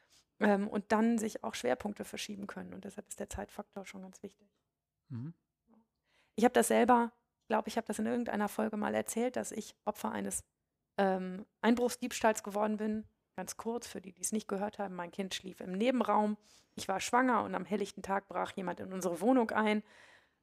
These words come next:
Speaker 1: Ähm, und ich hab diesen Einbrecher dann mit lautem Geschrei vertrieben. Ähm, und ich hatte so eine Angst,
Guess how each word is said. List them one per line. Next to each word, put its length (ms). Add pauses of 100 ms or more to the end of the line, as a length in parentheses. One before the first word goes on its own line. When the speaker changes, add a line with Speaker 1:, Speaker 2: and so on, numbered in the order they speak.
(100)
Speaker 1:
Ähm, 500 (800)
und 80
ich 100
hab 120
diesen 240 (200)
Einbrecher 400
dann 160
mit 100
lautem 280
Geschrei 340
vertrieben. 540 (640)
Ähm, 460 (540)
und 160
ich 240
hatte 180
so 160
eine 220
Angst, 440